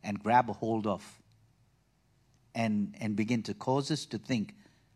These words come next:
"Come on, step it down a little bit more, step it down a little bit more. Don't get too excited. Don't get too excited," right? So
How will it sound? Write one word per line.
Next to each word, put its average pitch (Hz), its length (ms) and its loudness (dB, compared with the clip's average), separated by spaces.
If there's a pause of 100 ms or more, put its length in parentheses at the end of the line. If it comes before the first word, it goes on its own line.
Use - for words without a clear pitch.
(840)
"Come 160 160 2
on, 113 140 2
step - 300 0
it 139 100 0
down 127 180 6
a 104 80 0
little 95 220 -4
bit 90 160 -8
more, 90 180 -6
step - 300 -4
it 117 80 -4
down 110 200 2
a 101 60 -2
little 95 220 -4
bit 90 180 -6
more. 92 140 -6
Don't 123 160 0
get 117 180 -4
too 117 120 -2
excited. - 460 -6 (400)
Don't 131 140 2
get 143 180 0
too 113 140 -2
excited," 87 460 -4 (440)
right? 110 160 -2 (880)
So 202 440 6